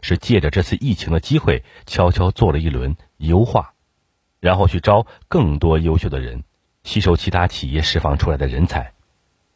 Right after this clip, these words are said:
这也是为什么我们会发现有些企业一边裁员，一边还在招人的原因。这些聪明的公司啊，其实已经做了一轮置换，这样的置换呢，还在继续。市场上的中高端人才呢，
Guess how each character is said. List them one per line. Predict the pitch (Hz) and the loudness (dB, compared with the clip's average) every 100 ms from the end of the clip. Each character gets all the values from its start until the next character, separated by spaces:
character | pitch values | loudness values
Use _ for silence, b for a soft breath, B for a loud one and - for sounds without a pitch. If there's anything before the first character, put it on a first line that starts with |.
| _ _ _ _ _ _ | _ _ _ _ _ _
这 | - | 2
也 | 135 | 4
是 | - | 4
为 | 151 196 | 6 4
什 | - 85 | 4 2
么 | 78 67 B | 2 0 B
我 | 80 | -2
们 | 85 | 0
会 | 87 | 0
发 | 78 95 98 | -2 -2 0
现 | 101 80 | 0 0
有 | 67 | 0
些 | - 117 | -2 -4
企 | - 69 | -4 -6
业 | 73 b | -6 b
一 | - 123 | -8 0
边 | 127 123 | 2 2
裁 | - 92 | 2 2
员， | 85 69 87 b - | 2 0 -2 b -8
一 | 85 | 0
边 | 78 | 0
还 | 78 71 | 0 -4
在 | 69 | -6
招 | - 85 | 0 0
人 | 73 | 0
的 | 71 | -2
原 | 62 69 | -2 0
因。 | 87 120 - _ _ _ _ _ _ _ _ | 0 0 -4 _ _ _ _ _ _ _ _
这 | - | 0
些 | 85 | 0
聪 | 80 101 | 4 4
明 | 87 | 4
的 | 76 | 2
公 | 80 76 | 0 -2
司 | - | 0
啊， | 65 - | -4 -6
其 | - - | -6 -2
实 | 110 131 | 0 0
已 | |
经 | 85 98 | -2 -2
做 | - 98 | 2 2
了 | |
一 | 110 90 | 2 0
轮 | 65 85 b b | 0 -2 b b
置 | - 117 | -2 0
换， | 85 156 104 _ _ _ _ _ _ _ | 2 0 -2 _ _ _ _ _ _ _
这 | - | 2
样 | 139 | 4
的 | 107 | 4
置 | 120 | 0
换 | - 110 | 0 0
呢， | 78 67 - | 0 -4 -8
还 | - | -8
在 | 85 78 | -4 -4
继 | 71 | -4
续。 | 69 69 _ _ _ _ _ _ _ _ - | -10 -14 _ _ _ _ _ _ _ _ -4
市 | - | 0
场 | 113 82 | 2 2
上 | 107 85 | 2 0
的 | |
中 | 73 95 | 2 2
高 | 90 | 2
端 | 82 78 | 2 0
人 | 73 | -2
才 | - 64 | -4 -6
呢， | 64 | -8